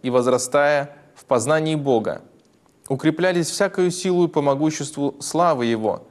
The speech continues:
во всяком терпении и великодушии с радостью». Итак, дорогие братья и сестры, мы сегодня с вами приступаем к чтению и рассмотрению отрывка,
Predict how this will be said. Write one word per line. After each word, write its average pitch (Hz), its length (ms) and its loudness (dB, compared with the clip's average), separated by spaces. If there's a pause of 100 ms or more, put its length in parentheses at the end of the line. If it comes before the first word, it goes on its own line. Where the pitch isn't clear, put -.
(320)
во 113 100 -6
всяком 160 380 -2
терпении 156 720 -2 (480)
и 175 100 -2
великодушии 127 920 -2 (320)
с - 140 -6
радостью». 101 560 -2 (640)
Итак, 170 260 -2
дорогие 156 320 -2
братья 131 360 -2
и - 20 -6
сестры, 175 440 -4
мы 143 100 -2
сегодня 156 400 -4
с 151 100 -10
вами 156 360 0 (600)
приступаем 156 480 -2
к - 60 -12
чтению 160 680 -2 (280)
и 131 100 0
рассмотрению 151 800 0 (320)
отрывка, 175 880 -2